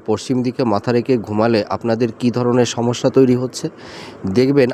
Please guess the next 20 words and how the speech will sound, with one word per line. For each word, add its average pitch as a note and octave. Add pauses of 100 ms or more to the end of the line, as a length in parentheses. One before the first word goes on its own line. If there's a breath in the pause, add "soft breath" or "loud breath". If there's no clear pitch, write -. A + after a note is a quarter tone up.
আপনাদের C3
মধ্যে B2+
প্রচুর B2+
ডিপ্রেশন, A2
অ্যাংজাইটি, A#2+ (520 loud breath)
মানসিক B2+
দুশ্চিন্তা, A#2+ (400)
দুর্ভাবনা B2 (360 loud breath)
আপনাদের B2+
মধ্যে A#2
সর্বদা A#2
লেগেই A#2
আছে। F#2+ (420 loud breath)
আপনাদের C3
মনে C3
কোনো C3+
শান্তি A#2
নেই, F#2 (360)
ঠিক C3
আছে? C#3